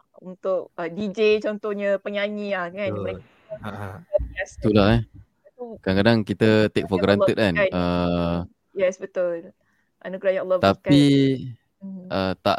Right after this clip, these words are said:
Speaker 3: tak semestinya macam kita mungkin ada, ada kalau cakap pasal suara ni, ada, saya ada lah beberapa, uh, ada, ada, ada saudara lah yang, yang
Speaker 1: Hmm.
Speaker 3: tak sampai tau. Dia dah habis tau. Maknanya dia tak, tak, tak boleh, tak boleh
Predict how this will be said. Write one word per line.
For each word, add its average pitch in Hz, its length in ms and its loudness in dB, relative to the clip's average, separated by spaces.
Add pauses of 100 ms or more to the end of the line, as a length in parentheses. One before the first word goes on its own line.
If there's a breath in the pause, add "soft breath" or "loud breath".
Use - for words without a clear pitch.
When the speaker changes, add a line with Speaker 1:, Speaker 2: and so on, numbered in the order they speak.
Speaker 3:
tak - 180 -2
semestinya 110 680 2 (1400)
macam 101 560 0
kita 131 300 0
mungkin 120 240 0
ada, 113 200 8
ada 107 220 6 (240)
kalau 104 140 4
cakap - 160 0
pasal 101 120 4
suara 110 200 8
ni, 135 120 4
ada, 104 380 0
saya 113 260 2
ada 104 160 2
lah 107 160 4
beberapa, 98 500 2 (200)
uh, 92 240 0
ada, 98 180 0
ada, 98 160 0 (120)
ada 98 220 -2 (460)
saudara 113 360 6
lah 120 180 8 (300 soft breath)
yang, 104 220 2 (260)
yang 101 500 -2
Speaker 1:
Hmm. 98 80 -16
Speaker 3:
tak 110 160 -6
sampai 139 360 6
tau. 95 200 0 (180)
Dia 117 160 -2
dah 139 120 4
habis 151 260 4
tau. 87 160 -2
Maknanya 110 320 -4
dia 143 60 -4
tak, - 140 -20 (140)
tak, - 140 -2
tak - 100 -6
boleh, 143 160 2
tak - 120 -4
boleh 139 220 4